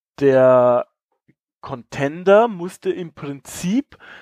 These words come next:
von Station zu Station rennen. Also es gab, glaub ich, immer irgendwie so vier oder fünf Stationen, so in der Richtung, glaub ich. Eins, zwei, drei, vier, fünf, ja, genau.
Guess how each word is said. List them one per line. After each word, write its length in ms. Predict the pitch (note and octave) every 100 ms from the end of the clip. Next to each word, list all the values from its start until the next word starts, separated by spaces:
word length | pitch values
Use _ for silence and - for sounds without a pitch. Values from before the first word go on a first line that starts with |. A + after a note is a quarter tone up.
| - _
von 220 | - D#3+ E3
Station 600 | - D3 - D#3+ F#3 A3
zu 160 | G#3
Station 680 | - F3+ D#3+ - D#3+ E3 D#3+
rennen. 340 | B2+ B2 A#2+
Also 180 | A#2 B2
es 100 | B2
gab, 260 | C#3 C3+ -
glaub 380 | C3 A#2 C3+ C#3+
ich, 240 | C3+ - - - - -
immer 400 | C#3+ C#3+ C#3 D3
irgendwie 520 | C#3+ C#3 C#3 C3 C3+ C3
so 500 | C3 A#2+ A#2 A2+ - -
vier 760 | - - - D#3 F3 G#3 A#3 -
oder 440 | - C3+ C3 B2 - -
fünf 760 | - - D3 F#3 C4+ D#4+ -
Stationen, 880 | - C3 A#2 - - C3 E3 D4 E4
so 80 | G#3+
in 100 | G#3+
der 120 | G#3+
Richtung, 500 | A#3+ - A#3+ C#4 C4+
glaub 300 | - - D#4+
ich. 160 | A#3 D3
Eins, 300 | D3+ F3 -
zwei, 260 | D3+ D#3
drei, 280 | D3+ C#3+ D3
vier, 240 | - D#3 D3
fünf, 500 | - E3+ A#3+ D4 -
ja, 220 | C#3 F#3
genau. 400 | D3+ C3+ F#3+